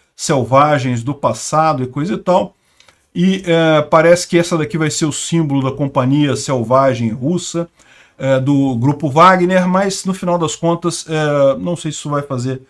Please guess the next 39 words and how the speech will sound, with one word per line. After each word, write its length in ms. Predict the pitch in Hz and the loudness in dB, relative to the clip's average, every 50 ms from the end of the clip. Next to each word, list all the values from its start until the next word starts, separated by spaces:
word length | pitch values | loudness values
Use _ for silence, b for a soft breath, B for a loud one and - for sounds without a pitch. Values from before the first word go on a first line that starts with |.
| B B B B B B - | B B B B B B -4
alguma 440 | 139 139 135 135 139 147 147 139 | -2 0 0 2 2 2 2 0
diferença 680 | 139 135 131 - - 143 123 123 127 127 123 - - 131 | 0 -2 -4 -4 -4 -2 -2 0 0 -2 -2 -4 -6 -6
de 100 | 123 120 | -6 -6
fato, 480 | 117 - - 120 110 107 - - - 113 | -8 -6 -4 -4 -4 -4 -6 -10 -8 -6
né? 80 | 120 | -6
Essa 180 | 127 - - 135 | -6 -6 -6 -6
guerra 280 | 117 139 151 147 143 | -4 -2 -2 -2 -2
já 120 | 143 143 139 | -2 -2 -4
tá 140 | 139 139 123 | -2 -4 -4
dura 440 | 113 107 127 139 135 131 127 123 123 B B B B - | -2 0 0 0 0 0 -2 -6 -8 B B B B -6
do 100 | 127 123 | -4 -2
jeito 280 | 117 131 139 139 139 - | 0 0 -2 -4 -4 -8
que 100 | - 139 | -10 -10
tá. 280 | 127 - 113 101 95 - _ _ _ _ _ _ _ _ b b b b b b b b b b - | -8 -8 -10 -10 -10 -12 _ _ _ _ _ _ _ _ b b b b b b b b b b 0
Bom, 220 | 180 196 - 196 - | 2 2 2 2 0
houve 240 | 196 220 196 196 190 | 0 0 2 2 4
mais 240 | 185 202 208 196 190 | 4 4 4 4 4
uma 160 | 196 180 160 | 2 2 2
grande 300 | 156 165 202 208 185 180 | 2 2 2 2 0 0
troca 340 | - 175 165 165 165 170 143 | 0 2 2 2 2 2 -4
de 60 | 135 | -4
prisioneiros, 920 | - 147 156 143 143 139 135 156 180 196 196 196 196 196 - - - - - | -2 -2 0 0 2 2 2 4 4 4 4 2 -2 -4 -6 -10 -12 -10 -4
eh, 420 | 143 139 139 135 135 131 131 127 127 | 0 2 4 4 4 4 2 0 -2
isso 180 | 127 - - | -4 -6 -4
é 40 | 165 | -4
uma 100 | 147 135 | -4 -4
coisa 220 | - 147 139 127 123 | -4 -4 -6 -6 -6
extremamente 400 | - - 156 143 135 139 135 135 | -6 -4 -2 0 0 0 -2 -4
positiva, 680 | - 135 120 120 117 113 - - 208 208 180 160 147 151 | -8 -6 -4 -4 -4 -6 -6 -6 -6 -4 -2 -2 -2 -2
né? 100 | 156 151 | -2 -2
Voltaram 600 | 139 143 143 120 - - 147 147 147 147 139 131 | -4 -4 -6 -6 -4 -2 0 2 2 2 2 0
aí 180 | 131 131 139 131 | 0 0 0 -2
vários 580 | 117 123 139 151 151 143 127 120 - - - _ _ _ _ _ - | 0 -2 0 0 0 -2 -4 -6 -8 -14 -18 _ _ _ _ _ -14
ucranianos 640 | 127 117 - - 147 139 135 135 139 139 135 123 117 | -14 -10 -6 -2 0 2 2 4 2 2 0 -2 -4
que 120 | - 135 | -2 -2
eram 120 | 131 127 | -2 -2
prisioneiros 520 | 120 120 131 120 123 120 117 120 120 123 117 | -2 -4 -4 -2 0 2 2 2 2 -2 -4
de 100 | 156 170 | -4 -2
guerra 420 | 156 165 175 175 170 170 180 175 | 0 2 2 2 2 0 -4 -6